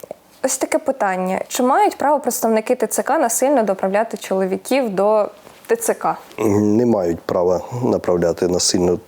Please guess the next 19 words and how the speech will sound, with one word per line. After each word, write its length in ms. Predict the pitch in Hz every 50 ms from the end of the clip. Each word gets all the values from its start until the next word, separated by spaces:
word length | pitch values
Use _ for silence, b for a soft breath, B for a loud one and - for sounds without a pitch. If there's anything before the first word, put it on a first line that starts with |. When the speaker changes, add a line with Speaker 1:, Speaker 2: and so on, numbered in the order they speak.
| - 120 104 - - 117
Speaker 2:
до 240 | 98 98 113 147 156
Т-, 160 | 151 - 123 123 135 123 -
Т 120 | - 127
Ц 180 | 117 - - 110
К, 300 | - - 120 113 110 104
і 200 | - - - 95
в 80 | 92
жодному 360 | 92 101 104 95 104 98 98 95
разі, 340 | 104 101 95 92 98 92 - 113 120
ну, 340 | 127 120 120 - - 117 - 123 - - - - - - -
наші 300 | 101 98 95 - - 90
підлеглі 460 | - 95 92 90 95 90 90 87 85
цього 320 | - - - 90 85 85 - - -
не 180 | 101 120 139 143
роблять. 440 | 143 135 127 123 120 120 113 107 - B B B B B B B B B B B B B B B - - -
Е, 240 | 160 151 147 147 - - - - - - - - - - - - - - - - - - - - - - -
більшість, 840 | 135 110 98 107 127 139 127 - - 117 104 - - - - -
е, 140 | 127 117 104 98 107 - 123 120
викликається 800 | 110 104 107 98 - 107 101 - 101 90 92 85 - - 95 92